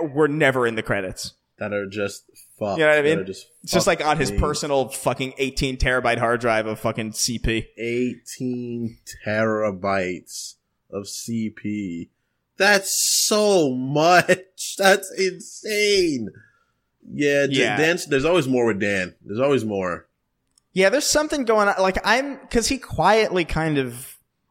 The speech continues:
Speaker 1: was released from Nickelodeon, I'm pretty sure, right?
Speaker 2: I think he was.
Speaker 1: 'Cause I don't think he's making shows anymore. Um, but I don't know, man. It's, it's so fucking weird.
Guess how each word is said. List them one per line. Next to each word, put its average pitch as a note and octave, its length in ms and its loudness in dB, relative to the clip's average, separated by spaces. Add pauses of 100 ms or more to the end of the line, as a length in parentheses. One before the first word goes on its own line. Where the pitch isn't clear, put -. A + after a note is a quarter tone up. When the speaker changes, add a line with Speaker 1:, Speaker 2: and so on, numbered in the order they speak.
(640)
Speaker 1:
was C#3+ 280 2
released C3 500 0
from B2 160 0
Nickelodeon, A#2+ 480 2
I'm G#2 100 -4
pretty G#2 160 -2
sure, F#2 220 -8
right? G#2 260 -4
Speaker 2:
I G2+ 80 -8 (100)
think D3 240 -8
he F2 120 -8
was. D#2+ 540 -8 (600)
Speaker 1:
'Cause E3+ 140 2
I G3 60 6
don't C4 160 0
think B3 180 0
he's D#3+ 200 -4
making E3 300 0
shows C#3 420 2
anymore. F2+ 540 -8 (680)
Um, G2 600 -6 (1080)
but A#2+ 400 2 (960)
I D#3+ 120 0
don't C3+ 160 2
know, A2+ 160 2
man. G#2+ 200 -2
It's, C3 200 -2
it's - 100 -10
so - 500 -2
fucking A2 400 -6
weird. A2 440 -6